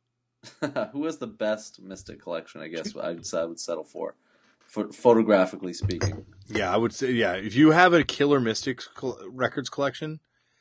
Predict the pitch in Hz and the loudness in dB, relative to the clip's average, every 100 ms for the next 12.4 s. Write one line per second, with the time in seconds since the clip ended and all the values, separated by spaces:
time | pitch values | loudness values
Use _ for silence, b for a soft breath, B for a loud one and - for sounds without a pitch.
0 | _ - 98 78 - _ _ _ - 120 | _ -6 -4 -4 -8 _ _ _ -2 0
1 | 107 85 - - _ _ _ _ _ _ | 0 -2 -10 -14 _ _ _ _ _ _
2 | _ _ - _ _ _ _ _ _ 107 | _ _ -20 _ _ _ _ _ _ -10
3 | 101 92 90 90 90 _ - 123 113 104 | -8 -8 -10 -12 -16 _ -8 -2 0 0
4 | - 113 101 - 90 - - _ _ _ | -2 -4 -4 -4 -6 -8 -14 _ _ _
5 | 98 90 92 90 87 - 95 90 95 - | -12 -10 -8 -8 -8 -10 -8 -8 -8 -2
6 | 175 - - - - B B B B - | 0 0 -4 -8 -14 B B B B 4
7 | 104 110 113 104 101 101 98 98 95 90 | 8 8 6 2 -2 -2 -6 -12 -12 -10
8 | 95 90 90 92 85 - - 85 - 90 | -8 -8 -8 -8 -8 -8 -10 -10 -8 -10
9 | 82 85 82 85 - 135 147 175 165 165 | -12 -14 -12 -12 -2 4 4 4 4 6
10 | 165 139 127 - 127 - 131 123 113 120 | 4 4 2 2 0 0 -2 -2 0 -2
11 | 104 95 107 107 110 95 101 95 95 101 | -2 -2 -2 0 0 -2 -4 -6 -6 -4
12 | - 104 98 | 0 0 0